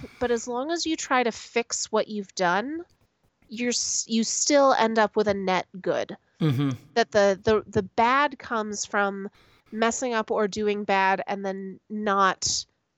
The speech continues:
Speaker 1: bothering to fix or correct it or learn from your mistakes.
Speaker 2: Yes. I, I think it'd be fair to say that Pratchett is one of the most humanist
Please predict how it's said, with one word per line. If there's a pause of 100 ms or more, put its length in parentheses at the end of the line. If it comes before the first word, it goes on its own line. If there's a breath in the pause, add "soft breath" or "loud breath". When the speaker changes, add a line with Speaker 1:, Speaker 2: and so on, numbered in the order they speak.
(120)
Speaker 1:
bothering
to
fix
or
correct
it
or
learn
from
your
mistakes. (240)
Speaker 2:
Yes. (1400 loud breath)
I,
I
think
it'd
be
fair
to
say
that
Pratchett
is
one
of
the
most
humanist